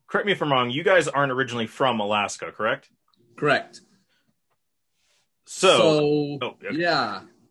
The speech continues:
Speaker 2: I, I was raised here. I consider myself, you know, Alaskan now.
Speaker 1: Mm-hmm.
Speaker 2: Uh, but, uh, I, as a little kid, I was born in Utah where my parents were going to school. Uh, then we moved to the D C area for a few years.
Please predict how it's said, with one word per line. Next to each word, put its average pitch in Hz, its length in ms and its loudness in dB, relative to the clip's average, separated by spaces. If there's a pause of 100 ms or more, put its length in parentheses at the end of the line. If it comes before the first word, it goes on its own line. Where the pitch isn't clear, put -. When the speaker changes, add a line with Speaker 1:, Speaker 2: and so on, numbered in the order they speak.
(180)
Speaker 2:
I, 165 640 2
I 214 260 2
was 170 220 2
raised 131 640 0
here. 151 220 2
I 156 80 2
consider 127 400 -6
myself, 117 580 -4 (180)
you 110 100 -8
know, 107 200 -6
Alaskan 110 640 -4
now. 107 440 -4 (240)
Speaker 1:
Mm-hmm. 120 160 -4
Speaker 2:
Uh, 107 480 0 (320)
but, 127 320 0
uh, 123 260 2
I, 156 560 2 (200)
as 123 120 -4
a 120 40 -2
little 170 300 2
kid, 151 580 -2 (500)
I 120 40 -8
was 117 100 -2
born 160 300 0
in 143 140 2
Utah 139 640 2
where 127 100 -2
my 120 80 0
parents 135 320 -4
were 123 60 -12
going 123 140 -4
to 120 60 -2
school. 120 640 -2 (480)
Uh, 107 240 -6
then 131 240 0
we 131 120 0
moved 131 320 0
to 123 240 0
the 117 80 -4
D 123 180 0
C 151 360 0
area 135 640 0
for 131 100 -6
a 120 40 -6
few 135 200 -4
years. 123 760 -2